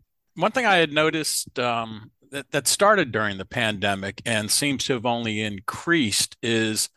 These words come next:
um, exactly what you're talking about, where people will make, um, their shopping decisions online,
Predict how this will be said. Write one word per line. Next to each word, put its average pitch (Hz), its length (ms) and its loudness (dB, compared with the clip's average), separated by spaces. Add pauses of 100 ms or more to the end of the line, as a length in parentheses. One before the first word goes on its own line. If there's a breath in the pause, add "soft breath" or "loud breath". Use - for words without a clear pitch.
(540 soft breath)
um, 107 220 -4
exactly 147 460 2
what 131 200 -8
you're 131 100 -6
talking 151 420 2
about, 98 440 0
where 101 580 -4 (680)
people 147 320 0
will 123 180 -2
make, 120 520 0 (100)
um, 104 480 -6 (200)
their 110 140 -6
shopping 202 480 4
decisions 104 540 -2
online, 92 720 -2